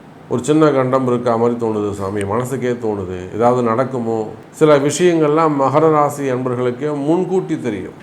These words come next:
அது சனியுடைய வீடு, மூலத்திரிகோண வீடு. அப்படி பார்க்கின்ற பொழுது ஆயுள் கண்டங்கள்,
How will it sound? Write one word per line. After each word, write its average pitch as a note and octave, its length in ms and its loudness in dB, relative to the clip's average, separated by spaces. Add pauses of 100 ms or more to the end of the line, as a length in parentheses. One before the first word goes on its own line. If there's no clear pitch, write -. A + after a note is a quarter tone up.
(100)
அது B2+ 280 2
சனியுடைய D3+ 640 2
வீடு, A#2+ 420 -4 (220)
மூலத்திரிகோண D3 920 0
வீடு. G2+ 300 -10 (360)
அப்படி D#3 300 6
பார்க்கின்ற D#3 640 4
பொழுது C#3 560 -2 (340)
ஆயுள் D#3 460 4
கண்டங்கள், C3+ 640 -2